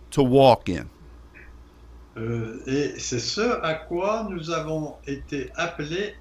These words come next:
Speaker 2: à marcher.
Speaker 1: I think we need to be very grateful to God
Speaker 2: Et je pense qu'on doit être très reconnaissant envers Dieu
Speaker 1: that he showed this pathway to us.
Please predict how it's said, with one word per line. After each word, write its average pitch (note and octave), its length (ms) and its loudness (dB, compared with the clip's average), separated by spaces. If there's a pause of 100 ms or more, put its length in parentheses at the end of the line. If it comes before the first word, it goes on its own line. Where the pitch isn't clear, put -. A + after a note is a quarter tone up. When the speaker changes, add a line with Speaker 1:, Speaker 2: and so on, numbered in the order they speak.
Speaker 2:
à E3+ 280 -2
marcher. C3 720 -6
Speaker 1:
I E3 360 8
think F3 420 4
we D#3+ 200 8
need D3 280 6
to C3 80 2
be C3+ 380 4
very D3+ 760 6 (280)
grateful C#3+ 520 4
to B2 160 -6
God G2 580 0 (800)
Speaker 2:
Et D3 300 2
je - 140 -6
pense F#3+ 340 -6
qu'on F3 160 -6
doit D#3+ 180 0
être D#3 160 -6
très A3+ 240 -6
reconnaissant F#3+ 880 -4
envers B2+ 260 -4
Dieu C3 460 -2 (160)
Speaker 1:
that C#3 340 6 (100)
he F3 200 2
showed D#3 840 4 (580)
this D3+ 260 2
pathway A2 760 4
to A#2 260 2
us. - 540 -2